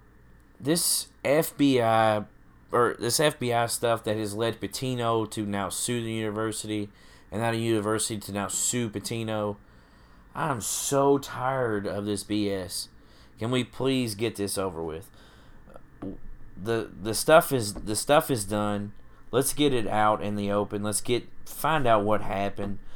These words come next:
If something happened that we did, get it out there. Get the stuff over with. I'm so tired of hearing about it. I'm so tired of seeing Pitino's face on my T V. The guy is no longer the coach at University of Louisville. The guy is no longer affiliated with the University of Louisville.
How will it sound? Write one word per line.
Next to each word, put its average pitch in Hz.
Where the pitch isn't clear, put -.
If 117
something 190
happened 120
that 104
we 110
did, 107
get 139
it 113
out 110
there. 113
Get 143
the 110
stuff -
over 107
with. 107
I'm 110
so 147
tired 104
of 92
hearing 98
about 92
it. 101
I'm 107
so 143
tired 123
of 110
seeing 113
Pitino's 104
face 110
on 104
my 98
T 107
V. 104
The 107
guy 120
is 107
no 120
longer 110
the 98
coach 107
at 101
University 101
of 98
Louisville. 98
The 98
guy 104
is 101
no 107
longer 104
affiliated 104
with 101
the 95
University 101
of 92
Louisville. 95